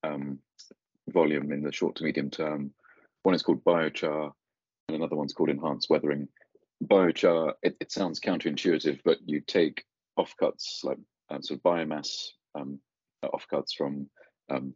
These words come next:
forestry or from sawmills or from the sort of the farming sector, you know, uh, rice husks or tree nuts, and then you, you burn them in a controlled environment without oxygen, and it makes these sort of charcoal bricks or sort of charcoal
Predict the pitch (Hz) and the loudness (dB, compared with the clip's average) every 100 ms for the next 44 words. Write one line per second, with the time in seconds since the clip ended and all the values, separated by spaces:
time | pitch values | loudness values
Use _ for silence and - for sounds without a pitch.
0 | _ - 110 95 - 87 85 82 - 76 | _ 4 6 4 2 2 2 -4 -6 -8
1 | - - - 98 85 80 78 71 - 76 | -6 -6 4 4 4 -2 -4 -6 -6 -6
2 | - 69 69 - 69 - - _ - 90 | -4 -8 -8 -8 -8 -10 -20 _ -2 0
3 | 78 71 - 78 - 71 67 _ _ _ | 0 -4 -2 -2 0 -4 -4 _ _ _
4 | _ _ _ _ - 69 - - 67 - | _ _ _ _ -4 -4 -4 -4 -4 -6
5 | - - 80 71 - 76 69 - - - | -12 0 2 2 -2 -2 -2 -6 -10 -6
6 | 73 67 - 78 73 71 - - - _ | -4 -4 0 0 2 -4 -6 -12 -14 _
7 | _ _ _ 78 73 73 - 76 71 - | _ _ _ -6 -2 -2 0 0 0 4
8 | 92 87 80 76 73 - _ 80 73 69 | 6 6 0 -4 -8 -10 _ -8 -6 -8
9 | - 80 - 87 80 69 80 78 76 73 | -10 -12 2 2 2 2 0 0 -4 -2
10 | 76 - 82 - - 71 71 - _ _ | -2 -2 -4 -6 -2 -2 -4 -12 _ _
11 | _ 73 73 78 - - 76 - 69 - | _ -4 0 -2 -4 -2 0 0 -8 -2
12 | - 73 - 76 73 71 _ _ _ 76 | 0 0 0 -2 -2 -4 _ _ _ 0
13 | 69 - - - 67 - 78 - 76 73 | 0 -2 -6 -4 -4 -2 -2 0 -2 -2
14 | 69 | -6